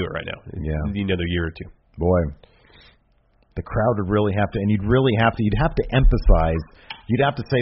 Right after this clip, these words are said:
Speaker 2: "Listen, you have to bring that personality that we saw in New Japan, minus the execution stuff, bring that out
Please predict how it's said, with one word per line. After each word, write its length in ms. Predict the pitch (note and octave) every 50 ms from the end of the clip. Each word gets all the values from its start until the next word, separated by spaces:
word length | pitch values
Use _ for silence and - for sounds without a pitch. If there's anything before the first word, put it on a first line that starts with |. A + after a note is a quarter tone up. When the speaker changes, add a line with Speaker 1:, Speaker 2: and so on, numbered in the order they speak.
| A#2+
Speaker 2:
"Listen, 240 | A#2+ B2+ A2+ - G2
you 140 | F#2 G2 G2+
have 160 | B2 B2+ -
to 80 | - A#2+
bring 320 | F#2+ F2 A#2 A#2 A#2 A2
that 160 | A2+ A2+ - -
personality 480 | C3 B2 - - A#2 A2+ A#2 B2 B2
that 120 | A2+ A2+ G#2+
we 100 | A2 G2+
saw 160 | - A#2 A2
in 60 | G#2+ G#2+
New 80 | A2 G2 G#2
Japan, 480 | D#2 G#2 G#2 G#2 G#2+ A2 A2 F#2+ E2+ -
minus 400 | F2+ G2+ F#2+ F#2+ F#2+ G2 G2 - -
the 60 | F#2 F2+
execution 400 | F2+ - - - G2+ - - G#2+
stuff, 160 | - A#2 - - - - - - - - _ _ _ _ _ - F#2+
bring 300 | F2+ A#2 C3 C#3 D3 C#3+ B2+
that 240 | B2+ B2+ B2+ B2 B2+
out 320 | C3 C3 C3+ C#3+ - -